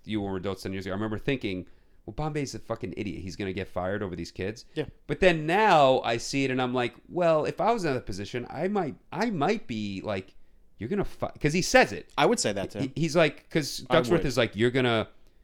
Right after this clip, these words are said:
Speaker 1: you're gonna lose your job over these, over some kids." And
Speaker 2: Yep.
Speaker 1: he's like, "You're gonna fire me over these, over some kids?"
Speaker 2: And automatically
Speaker 1: And he's
Speaker 2: says
Speaker 1: like, "Well, you're fired." And I'd be like,
Speaker 2: Yeah.
Speaker 1: "Fuck you."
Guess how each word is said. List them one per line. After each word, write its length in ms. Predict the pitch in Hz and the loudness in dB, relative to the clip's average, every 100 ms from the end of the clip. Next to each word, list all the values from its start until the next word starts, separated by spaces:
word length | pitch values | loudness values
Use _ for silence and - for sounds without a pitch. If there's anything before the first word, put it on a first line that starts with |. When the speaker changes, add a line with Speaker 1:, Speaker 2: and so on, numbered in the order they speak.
| _ | _
Speaker 1:
you're 80 | - | -4
gonna 120 | 113 113 | 0 0
lose 160 | 101 101 | 0 -2
your 80 | 101 | -2
job 300 | 90 95 123 | 0 0 0
over 220 | 87 87 | -2 -4
these, 240 | 82 - - | -6 -10 -8
over 220 | 90 82 | -6 -6
some 180 | - 78 | -8 -10
kids." 400 | - 92 120 139 | -8 -4 -4 -4
And 140 | - | -2
Speaker 2:
Yep. 60 | - | -2
Speaker 1:
he's 60 | 90 | -2
like, 180 | 92 - | -4 -6
"You're 100 | 87 | -6
gonna 140 | 90 | -6
fire 420 | - - 82 95 | -8 -8 -6 -4
me 240 | 131 139 143 | -4 -4 -6
over 240 | 85 85 85 | -8 -8 -8
these, 240 | 165 - - - | -10 -14 -16 -10
over 160 | 92 | -10
some 160 | 85 78 | -10 -12
kids?" 240 | - 82 104 | -12 -8 -4
Speaker 2:
And 180 | 147 - | -4 -2
automatically 460 | 139 156 156 143 135 | 0 2 4 4 4
Speaker 1:
And 80 | |
he's 120 | 135 131 | 4 4
Speaker 2:
says 160 | 135 | 2
Speaker 1:
like, 80 | - - | 0 -2
"Well, 240 | 123 131 | 4 4
you're 160 | 120 117 | 4 0
fired." 340 | - 156 151 | 4 6 6
And 80 | 123 | 4
I'd 120 | 120 | 2
be 100 | 117 | 2
like, 120 | 120 117 | 2 2
Speaker 2:
Yeah. 140 | 143 - - | 0 -6 -6
Speaker 1:
"Fuck 340 | - 131 - - | 0 2 0 -6
you." 340 | 101 214 - | -2 -2 -2